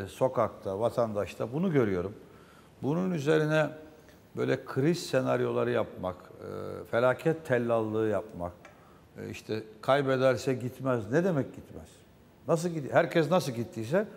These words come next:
Demirel altı kere nasıl gittiyse o da bir kere öyle gidecek. Yani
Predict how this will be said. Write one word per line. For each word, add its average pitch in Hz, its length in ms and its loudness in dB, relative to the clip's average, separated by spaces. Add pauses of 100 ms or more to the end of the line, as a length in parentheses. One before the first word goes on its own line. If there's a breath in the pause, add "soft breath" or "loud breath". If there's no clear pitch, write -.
(160 loud breath)
Demirel 170 360 6
altı 170 260 4
kere 175 240 6
nasıl 160 200 4
gittiyse 127 540 0 (440 loud breath)
o 160 140 4
da 185 120 6
bir 196 60 4
kere 143 220 6
öyle 254 180 8
gidecek. 165 380 0 (1000)
Yani 110 260 0